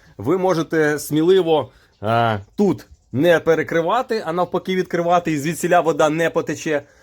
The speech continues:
А тут, звичайно, вода потече, тому, е, потрібно це розуміти. Тут я підставляю собі відеречко, тому що щось буде капати по-любому. Потім звідсіля, коли ми будемо все розбирати, теж там буде все випадати.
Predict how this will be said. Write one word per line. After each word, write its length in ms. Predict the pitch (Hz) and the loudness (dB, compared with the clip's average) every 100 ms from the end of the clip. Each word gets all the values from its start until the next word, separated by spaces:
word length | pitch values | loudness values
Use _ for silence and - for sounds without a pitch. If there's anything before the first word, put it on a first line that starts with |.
| _ _ _ | _ _ _
А 160 | 120 | -2
тут, 300 | 127 - 262 | 0 0 -2
звичайно, 500 | 156 131 120 185 214 | -2 -4 0 2 2
вода 240 | 139 139 147 | 0 2 0
потече, 520 | 143 131 127 185 226 | 0 -4 -4 -2 -4
тому, 360 | 220 127 165 190 _ _ _ _ _ _ - | -2 -4 -4 -6 _ _ _ _ _ _ -6
е, 100 | 110 | -2
потрібно 380 | 107 107 147 139 | -2 -2 -2 -2
це 120 | 120 | 0
розуміти. 420 | 143 131 127 98 85 _ - - | 0 0 -2 -2 -6 _ -20 -8
Тут 180 | 269 190 | -2 0
я 80 | |
підставляю 520 | 175 147 - 175 160 139 | 0 0 0 4 4 2
собі 220 | 123 127 | -2 -4
відеречко, 580 | 131 147 233 220 247 226 _ _ _ _ - | 0 2 0 -2 -6 -6 _ _ _ _ -12
тому 180 | 139 131 | -8 -6
що 120 | 123 | -6
щось 200 | 143 113 | -4 -4
буде 200 | 113 107 | -2 -2
капати 380 | 147 160 208 214 | 0 0 -2 -2
по-любому. 460 | 202 196 208 202 - _ _ _ _ _ - - | -2 0 0 0 -8 _ _ _ _ _ -20 -6
Потім 320 | 143 123 117 | -2 0 0
звідсіля, 400 | 98 117 135 135 | -2 -4 0 0
коли 180 | 127 135 | 0 -2
ми 100 | 120 | -2
будемо 180 | 117 117 | -2 -4
все 140 | - | -4
розбирати, 460 | 113 98 120 113 104 | -6 -4 -2 -2 -2
теж 240 | 107 104 | -4 -2
там 140 | 107 95 | -2 -4
буде 180 | 98 | -4
все 160 | 98 107 | -4 -4
випадати. 540 | 101 135 180 233 170 | -2 -2 -4 -4 -6